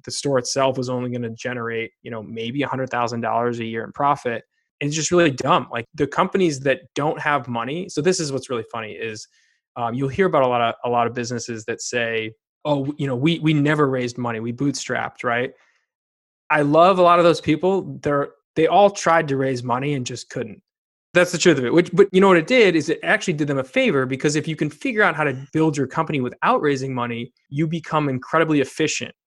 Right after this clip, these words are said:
and you know how to run a, an actual business. And so you either have to figure out how to grow it without losing money or you fail. And so if you do grow it without losing money,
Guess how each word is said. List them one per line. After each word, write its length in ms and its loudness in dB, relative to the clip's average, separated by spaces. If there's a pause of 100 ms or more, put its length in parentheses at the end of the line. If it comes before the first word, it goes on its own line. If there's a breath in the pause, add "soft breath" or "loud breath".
(140)
and 300 -4
you 160 -6
know 180 -2
how 80 -2
to 80 2
run 200 0
a, 280 -4
an 100 -6
actual 300 -6
business. 600 -8
And 120 -12
so 220 -4
you 180 -2
either 200 2
have 260 -4
to 100 -8
figure 220 -2
out 80 0
how 60 -2
to 80 -4
grow 340 0
it 140 2 (140)
without 280 -2
losing 320 -6
money 400 -6 (280)
or 100 0
you 100 0
fail. 420 0 (280)
And 100 -12
so 100 2
if 140 0
you 80 -6
do 240 0
grow 280 2
it 40 -4
without 240 -4
losing 260 -8
money, 380 -10